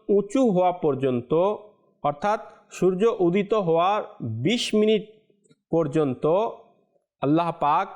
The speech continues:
বন্টন করেন।'" এই রিজিক বন্টনের সময় এটা। এবং আত্মার খোরাক, অর্থাৎ আমাদের যে আত্মা রয়েছে, এই আত্মার খোরাক অর্থাৎ অন্তরের খোরাক যা দেখা যায় না,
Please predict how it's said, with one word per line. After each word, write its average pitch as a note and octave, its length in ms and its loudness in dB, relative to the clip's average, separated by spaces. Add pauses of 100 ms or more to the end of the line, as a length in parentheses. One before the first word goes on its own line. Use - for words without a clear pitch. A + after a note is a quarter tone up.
(280)
বন্টন C#3+ 480 0
করেন।'" A2 360 -2 (500)
এই B2 160 0
রিজিক C3 360 0
বন্টনের C#3+ 500 -2
সময় A2+ 400 -4
এটা। G#2 240 -8 (840)
এবং G3+ 340 0 (420)
আত্মার B3 520 -4
খোরাক, A#2 380 -2 (240)
অর্থাৎ D#3+ 320 -4
আমাদের E3 380 0
যে E3+ 160 0
আত্মা F3 380 -2
রয়েছে, C#3 340 -2
এই F3+ 400 0
আত্মার G#3+ 540 -2
খোরাক D3 560 0
অর্থাৎ F3 360 -4 (220)
অন্তরের A#3+ 600 0
খোরাক B2+ 400 -2 (1000)
যা E3 200 0
দেখা D#3 460 -4
যায় D#3+ 300 -2
না, A2+ 220 -4